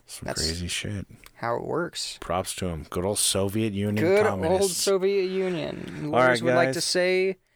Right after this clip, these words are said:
Speaker 2: uh, we don't hate homosexuality, aids, or Russia.
Speaker 1: Well, our, not only do our lawyers want us to say that, we also want to
Speaker 2: Well,
Speaker 1: say
Speaker 2: yeah,
Speaker 1: that.
Speaker 2: <laughs> definitely.
Speaker 1: <laughs>
Speaker 2: Oh, God.
Speaker 1: And if you, if you like communism,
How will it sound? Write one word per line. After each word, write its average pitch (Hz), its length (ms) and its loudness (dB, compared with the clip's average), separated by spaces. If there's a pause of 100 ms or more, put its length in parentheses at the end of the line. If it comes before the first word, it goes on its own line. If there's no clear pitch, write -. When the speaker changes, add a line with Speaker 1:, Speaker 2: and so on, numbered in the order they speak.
(380)
Speaker 2:
uh, 139 140 -2
we 139 160 0
don't 156 340 0
hate 160 440 -2
homosexuality, 139 1300 -2 (120)
aids, 135 640 -2
or 131 560 0
Russia. 131 420 -2 (160)
Speaker 1:
Well, 135 140 6
our, 127 240 4
not 143 340 4
only 127 300 2
do 90 140 -2
our 76 120 -4
lawyers 73 380 -6
want 71 140 -10
us 69 100 -4
to - 60 -2
say 73 120 -4
that, 73 160 -6
we 95 220 -2
also 76 260 -4
want - 60 -12
to 180 60 2
Speaker 2:
Well, 175 140 4
Speaker 1:
say 151 100 0
Speaker 2:
yeah, 147 160 0
Speaker 1:
that. - 80 -12
Speaker 2:
<laughs> - 60 0
definitely. 165 480 0 (680)
Speaker 1:
<laughs> - 0 -
Speaker 2:
Oh, 160 480 2 (100)
God. 151 320 2 (340)
Speaker 1:
And 104 140 -2
if 123 160 -2
you, 127 400 0
if 139 160 0
you 156 220 4
like 151 320 4
communism, 131 800 2